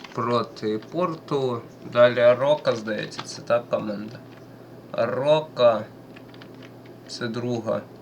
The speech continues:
Третя гра проти Браги. Та четверта знову дербі в лізі проти донецького Шахтаря. Ось такий ось розклад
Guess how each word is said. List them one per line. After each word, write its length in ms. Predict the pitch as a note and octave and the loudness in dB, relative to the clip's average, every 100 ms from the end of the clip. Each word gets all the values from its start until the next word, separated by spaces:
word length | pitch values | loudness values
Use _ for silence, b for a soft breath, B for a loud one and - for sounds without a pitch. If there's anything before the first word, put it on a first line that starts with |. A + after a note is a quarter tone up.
| - - - - - - - - | -20 -20 -20 -20 -20 -20 -20 -6
Третя 580 | C3 C3+ C3+ B2+ B2+ B2 | 4 4 6 6 6 6
гра 360 | A#2+ A#2+ A#2+ A#2+ - | 6 10 10 10 4
проти 360 | B2+ A#2+ - | 0 0 -4
Браги. 680 | B2 B2+ E3 E3+ D3+ D3+ D3 - - - | -4 2 4 4 2 -2 -4 -6 -18 -4
Та 140 | A#2 | -2
четверта 600 | A2+ - C#3 C#3+ D3+ D3+ | -2 -4 6 8 8 4
знову 400 | B2+ C3 C3+ C3+ | -4 2 2 2
дербі 440 | C3+ C3+ C#3+ C3+ B2+ | 2 4 4 0 -4
в 220 | A2+ A2 | -4 -6
лізі 280 | G#2+ G#2+ G#2 | -6 -6 -8
проти 840 | - A#2+ B2 A#2+ A#2+ A#2 A#2 A2+ A2+ - - - - - - - | -6 -2 0 -2 -4 -4 -4 -6 -8 -16 -20 -20 -20 -20 -20 -14
донецького 680 | G#2+ A#2 B2 B2+ - B2 A#2 | -6 0 4 4 4 -4 -2
Шахтаря. 720 | - B2 - - A#2 A#2+ A#2+ - - - | -2 -4 0 2 6 8 8 2 -12 -6
Ось 180 | - - | -6 -6
такий 440 | D3+ C3+ C#3 C3+ | -8 -8 -4 0
ось 280 | B2 A#2+ - | 0 0 0
розклад 560 | C3 C3 - B2+ B2 | 2 2 0 0 0